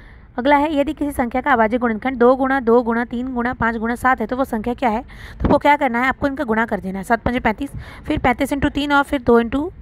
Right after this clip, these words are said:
दो आगे करना है, तो ये हो जाएगा चार सौ बीस, यानी कि हम करेंगे दो दूनी चार, चार तिया बारह, बारह पंजे साठ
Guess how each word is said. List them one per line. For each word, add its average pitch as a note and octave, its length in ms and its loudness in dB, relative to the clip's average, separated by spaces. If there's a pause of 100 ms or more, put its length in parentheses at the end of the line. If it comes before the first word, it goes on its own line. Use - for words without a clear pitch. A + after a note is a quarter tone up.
(120)
दो G3+ 160 2
आगे A3+ 240 2
करना G#3+ 200 -2
है, A#3+ 100 -4
तो - 400 -8
ये - 20 4
हो C#4+ 60 4
जाएगा C4+ 220 2
चार A3+ 200 4
सौ B3 140 -4
बीस, G#3 320 -6 (360)
यानी B3 180 -2
कि C4+ 120 0
हम B3+ 160 4
करेंगे A#3 300 2
दो A#3 140 6
दूनी A#3 220 0
चार, A3+ 280 2 (640)
चार A#3+ 200 4
तिया B3 260 0
बारह, G#3+ 260 4 (400)
बारह A#3+ 180 6
पंजे A#3 200 -2
साठ A#3+ 340 -2